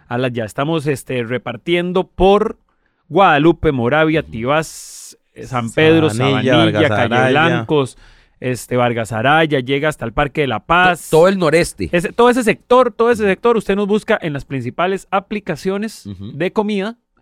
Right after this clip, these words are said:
Speaker 1: y ahí nos va a encontrar. Piden Alas Ya, tenemos una promo buenísima y ahí vamos a estar chineando a la gente que haga sus pedidos.
Speaker 2: Qué sabor.
Speaker 3: Porque la mejor hora para comer alitas es
Speaker 1: Alas
Speaker 2: Alas
Speaker 1: Ya.
Speaker 2: Ya.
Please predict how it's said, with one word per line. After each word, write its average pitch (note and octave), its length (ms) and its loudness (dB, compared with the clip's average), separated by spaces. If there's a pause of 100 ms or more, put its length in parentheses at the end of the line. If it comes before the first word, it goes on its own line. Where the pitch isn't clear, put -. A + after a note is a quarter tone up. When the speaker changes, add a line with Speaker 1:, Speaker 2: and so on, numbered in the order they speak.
(220)
Speaker 1:
y C#3+ 120 -2
ahí B2 120 -2
nos C#3+ 120 -4
va C#3+ 60 -4
a D3 40 -2
encontrar. A#3 460 -2
Piden D3+ 360 -6
Alas C3 220 -6
Ya, D#3+ 120 -4
tenemos C3+ 400 -10
una C#3+ 180 -8
promo C#3 300 -6
buenísima A3 580 -6 (240)
y C#3+ 80 -8
ahí B2+ 60 -2
vamos C3+ 200 -6
a - 20 -8
estar B2+ 220 -10
chineando B2+ 560 -8
a A2 100 -12
la G2 100 -14
gente A#2 460 -12
que A#2+ 420 -12 (520)
haga A2+ 200 -8
sus - 180 -20
pedidos. - 480 -20
Speaker 2:
Qué F2 100 -16
sabor. C2+ 440 -16
Speaker 3:
Porque A#2+ 300 0
la A2 120 2
mejor A2 300 0
hora D3 220 0
para G#2 220 -8
comer A2 220 -10
alitas C3+ 380 -4
es F3+ 340 -6
Speaker 1:
Alas C3 340 2
Speaker 2:
Alas - 80 -2
Speaker 1:
Ya. G#2+ 100 0
Speaker 2:
Ya. E3 180 -2